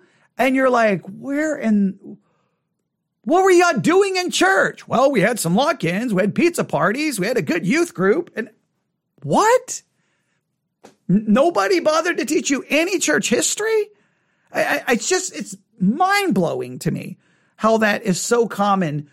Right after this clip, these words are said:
occurrence. And so maybe I convict you a little bit. If you don't know the history, don't you think it's time?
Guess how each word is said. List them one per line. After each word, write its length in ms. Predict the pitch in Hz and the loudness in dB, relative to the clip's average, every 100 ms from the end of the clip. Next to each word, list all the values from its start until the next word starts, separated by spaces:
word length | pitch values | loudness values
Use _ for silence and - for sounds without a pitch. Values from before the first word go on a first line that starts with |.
| - | -8
occurrence. 760 | 160 - 196 110 - - - _ _ _ _ | -6 -2 -2 -2 -10 -20 -20 _ _ _ _
And 140 | 131 143 | -6 -4
so 360 | 175 143 131 - _ | 0 0 0 -6 _
maybe 300 | 165 269 330 | -2 0 2
I 60 | 226 | 2
convict 440 | - 185 233 - | 0 0 -2 0
you 160 | 226 220 | 0 0
a 20 | |
little 240 | 156 131 | 0 -4
bit. 300 | 131 131 - _ _ _ | -8 -12 -14 _ _ _
If 60 | |
you 60 | 196 | -2
don't 200 | 294 - | -2 0
know 260 | 226 330 | 2 2
the 120 | 311 165 | 2 -2
history, 560 | 170 - 190 196 196 - _ _ _ _ _ - | -4 -6 -4 -2 -4 -8 _ _ _ _ _ -6
don't 100 | 226 | -4
you 80 | |
think 220 | 220 226 185 | -2 -2 -4
it's 140 | - | -4
time? 420 | 185 208 247 269 | -2 -2 -2 -4